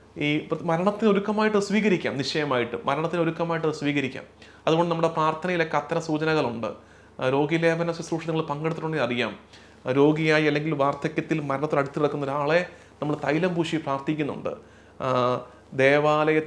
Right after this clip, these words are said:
തിരുക്കർമ്മങ്ങൾ കണ്ട കണ്ണുകൾ പാപകാരണമായിട്ടുണ്ടെങ്കിൽ കർത്താവ് നിന്നോട് പൊറുക്കട്ടെ, തൈലം പൂശുകയാണ് കണ്ണിൽ.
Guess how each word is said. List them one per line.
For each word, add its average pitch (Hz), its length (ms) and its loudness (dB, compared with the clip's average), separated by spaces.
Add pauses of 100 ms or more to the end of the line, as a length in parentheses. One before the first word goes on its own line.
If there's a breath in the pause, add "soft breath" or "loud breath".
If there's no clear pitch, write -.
(100)
തിരുക്കർമ്മങ്ങൾ 156 640 0
കണ്ട 143 400 -6
കണ്ണുകൾ 143 640 0 (280)
പാപകാരണമായിട്ടുണ്ടെങ്കിൽ 139 1600 -2 (320 loud breath)
കർത്താവ് 147 320 -2
നിന്നോട് 139 220 -2
പൊറുക്കട്ടെ, 131 600 -2 (160)
തൈലം 143 240 -2
പൂശുകയാണ് 139 480 -6
കണ്ണിൽ. 123 340 -6